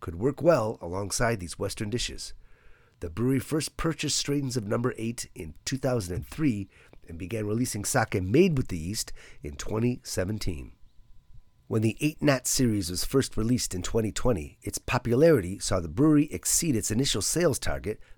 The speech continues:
by more than thirteen hundred percent. The series is made up of two labels,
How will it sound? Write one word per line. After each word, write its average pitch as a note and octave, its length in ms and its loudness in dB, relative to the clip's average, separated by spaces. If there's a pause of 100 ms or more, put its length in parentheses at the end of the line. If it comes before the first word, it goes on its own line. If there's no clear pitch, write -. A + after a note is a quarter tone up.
by D2+ 100 -4
more G2 180 0
than D2 140 -6
thirteen C3+ 440 2
hundred A2+ 320 0
percent. - 460 -6 (720)
The F#2 80 -8
series D#3+ 400 4
is G#2+ 100 -2
made B2 200 4
up A#2+ 100 -4
of G2 160 -4
two C#3+ 160 0
labels, - 520 -2